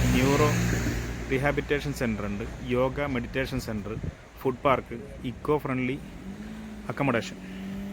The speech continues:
താമസ സൗകര്യങ്ങൾ എന്നെല്ലാം ഉള്ള ഒരു മനോഹരമായ ഒരു ഉദ്യാനത്തിലേക്കാണ് നമ്മളിന്ന് പ്രവേശിക്കാൻ പോകുന്നത്. അപ്പോൾ ഈ ഉദ്യാനത്തിൻ്റെ കവാടമാണിത്. കവാടത്തിൽ പിന്നെ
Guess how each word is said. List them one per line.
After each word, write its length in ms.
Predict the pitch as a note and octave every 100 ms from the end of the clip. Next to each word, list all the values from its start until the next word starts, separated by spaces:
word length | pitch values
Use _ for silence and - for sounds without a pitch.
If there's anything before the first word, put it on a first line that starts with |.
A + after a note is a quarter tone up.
| - -
താമസ 260 | B2 C#3 B2+ A#2
സൗകര്യങ്ങൾ 360 | A2+ G2+ G2 F#2+ G2+ - - - -
എന്നെല്ലാം 340 | B2+ B2+ B2 C3
ഉള്ള 100 | A#2 C#3+ - - - - - -
ഒരു 120 | A2+ A#2+ G#2+ A2
മനോഹരമായ 760 | A2 B2 B2 A#2+ A2+ G#2+ G#2 G#2+ G2+ - - - -
ഒരു 120 | A2+ G#2+ F#2+
ഉദ്യാനത്തിലേക്കാണ് 800 | - - A#2+ A2+ G#2 G2+ G2+ G2 F#2+ - - - A2
നമ്മളിന്ന് 360 | G#2+ G#2 G2+ F2+ - -
പ്രവേശിക്കാൻ 440 | A2 G#2 G#2+ G2+
പോകുന്നത്. 240 | F#2 F2 - - - - - - -
അപ്പോൾ 140 | -
ഈ 20 | A#2+
ഉദ്യാനത്തിൻ്റെ 560 | A#2 B2+ B2+ B2 B2 B2+ - -
കവാടമാണിത്. 640 | A#2 A2 A2+ A#2 G#2 G2 B2 - - -
കവാടത്തിൽ 460 | G#2+ G#2+ G#2 - G#2+ B2+ - - - - - - - - - - - - - -
പിന്നെ 480 | B2 A2+ G#2+ G#2+ A2